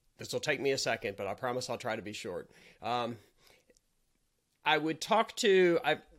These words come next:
I'm lucky enough in my job that I get to talk to a lot of really successful people in a broad variety of fields.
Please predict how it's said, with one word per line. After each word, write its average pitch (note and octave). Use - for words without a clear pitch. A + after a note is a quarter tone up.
I'm D3
lucky G#3
enough F3+
in D#3
my C3+
job C3+
that B2+
I C3
get C3+
to D3
talk D#3+
to A#2+
a -
lot B2+
of A#2+
really B2
successful A#2
people G#2
in G2+
a G#2+
broad A#2+
variety A#2
of G#2+
fields. -